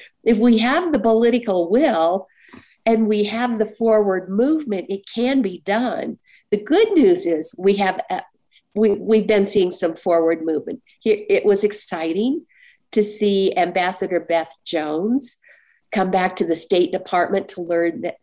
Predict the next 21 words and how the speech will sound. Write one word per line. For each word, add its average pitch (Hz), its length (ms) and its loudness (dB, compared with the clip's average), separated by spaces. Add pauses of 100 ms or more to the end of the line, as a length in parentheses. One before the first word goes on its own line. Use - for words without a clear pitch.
lead 180 320 0
this 165 300 -4 (100)
effort. 190 560 -2 (580)
It's 208 300 2 (120)
also 233 460 4
great 208 400 2
news 185 520 2
to - 140 -8
see 190 280 -8
Karen 170 500 -4
Decker 214 560 -2 (400)
back 190 380 0
at 180 360 -2
U 185 200 2
S 175 240 0
aid 190 420 -2 (300)
to 190 100 -2
lead 185 300 -2
the 180 80 0
care 196 560 -2
effort. 151 420 -6